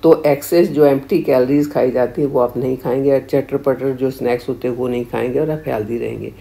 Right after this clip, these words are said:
इस तरीके से इसे बनाइए, पी के देखिए, आपको within two days ही आपको लगेगा कि आपकी बॉडी में एक नई रौनक आनी शुरू हो गई है, आप में एक नई एनर्जी आनी शुरू हो गई और धीरे धीरे करके वेट आपका बिल्कुल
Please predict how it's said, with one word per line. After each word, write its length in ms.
इस 180
तरीके 280
से 120
इसे 180
बनाइए, 480
पी 160
के 140
देखिए, 480
आपको 320
within 400
two 240
days 280
ही 140
आपको 260
लगेगा 440
कि 160
आपकी 260
बॉडी 340
में 140
एक 160
नई 260
रौनक 420
आनी 240
शुरू 280
हो 120
गई 220
है, 140
आप 240
में 100
एक 140
नई 240
एनर्जी 440
आनी 220
शुरू 260
हो 100
गई 140
और 140
धीरे 240
धीरे 220
करके 320
वेट 300
आपका 240
बिल्कुल 300